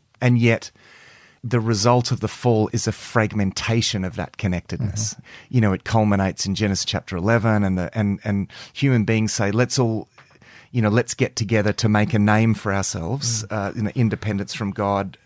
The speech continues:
Speaker 1: But what happens is that they, the result of that, because, again, everyone's trying to make a name for themselves, and if I do that comparatively, then
Speaker 2: Yeah.
Speaker 1: and so, you know,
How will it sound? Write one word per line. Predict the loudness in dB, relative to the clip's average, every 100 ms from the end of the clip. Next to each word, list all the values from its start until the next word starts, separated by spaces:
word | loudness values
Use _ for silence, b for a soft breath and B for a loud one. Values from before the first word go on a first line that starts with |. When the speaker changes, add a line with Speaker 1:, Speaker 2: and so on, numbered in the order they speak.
| _ -4
Speaker 1:
But | -2 2
what | 0 2
happens | 0 0 -2 -2
is | -6
that | -6 -4
they, | -2 -4 -8 _ -6
the | -2
result | 2 4 2 2
of | 0
that, | 0 -4 -4
because, | -4 -2 -4 -6 -6 -4
again, | 0 2
everyone's | 4 2 2 0
trying | 0 0
to |
make | 0 -2
a | -2
name | -2 -2
for | -4
themselves, | -4 -2 -4 -4
and | -4
if | -2 0
I | -2
do | 0 2
that | 2 0
comparatively, | -4 -4 -2 -2 -2 -2 -2
then | 0 -2 -4 B B -8
Speaker 2:
Yeah. | -6 B 0
Speaker 1:
and | 2
so, | 4 4 2 0
you | 0
know, | 0